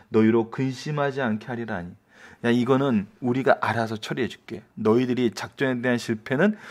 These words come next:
우리가 책임을 져줄게. 그러니까 차라리 작전에 대한 실패를 감수하고 우리가 말하는 대로 소문을 내.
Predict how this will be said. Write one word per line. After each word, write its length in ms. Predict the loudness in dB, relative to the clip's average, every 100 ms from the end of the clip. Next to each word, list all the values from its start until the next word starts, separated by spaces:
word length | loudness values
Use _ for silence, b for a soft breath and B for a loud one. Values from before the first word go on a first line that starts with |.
| B B
우리가 400 | 2 4 2 0
책임을 420 | -2 4 6 6
져줄게. 400 | 2 -6 -4 -2
그러니까 240 | 0 0
차라리 420 | 2 4 6 4 0
작전에 480 | -6 -4 -2 0
대한 160 | 0 -2
실패를 640 | 0 -4 2 6 8 6 B B B B B B B _ -4
감수하고 960 | 0 2 0 0 6 6 8 6 6 -2 _ _ -2
우리가 360 | 0 6 8
말하는 480 | 6 4 6 6 6
대로 160 | 2 0
소문을 500 | 0 0 2 2 6
내. 360 | 8 8 4